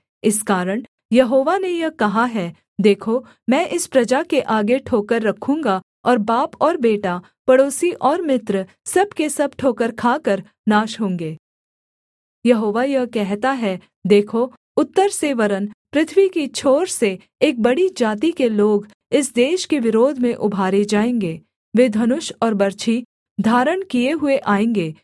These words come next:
वे क्रूर और निर्दयी हैं, और जब वे बोलते हैं, तब मानो समुद्र गरजता है।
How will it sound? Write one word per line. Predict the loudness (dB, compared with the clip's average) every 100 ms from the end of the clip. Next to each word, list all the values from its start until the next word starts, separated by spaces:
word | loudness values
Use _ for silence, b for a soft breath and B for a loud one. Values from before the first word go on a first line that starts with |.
| _ 0
वे | 0
क्रूर | 0 0 0 0 0
और | 2
निर्दयी | 4 2 2 0 0
हैं, | -2 -6 -6 b _ -2
और | 0
जब | 2 0 0 0
वे | -2
बोलते | 2 2 2 0
हैं, | -2 -2 -4 b _ _
तब | 2 2
मानो | 0 0 -2
समुद्र | 0 0 0 -2
गरजता | 0 0 -2 -6 -4
है। | -2 -4 -8 -14